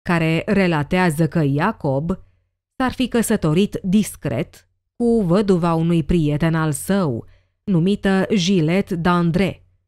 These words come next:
care avea deja un copil de doi-trei ani. Într-o zi,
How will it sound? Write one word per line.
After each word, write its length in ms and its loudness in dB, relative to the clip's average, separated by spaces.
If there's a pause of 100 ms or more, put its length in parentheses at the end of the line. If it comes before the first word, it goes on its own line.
(260)
care 200 0
avea 340 0
deja 320 0
un 140 0
copil 600 0
de 120 0
doi-trei 600 0
ani. 340 -8 (840)
Într-o 300 2
zi, 400 0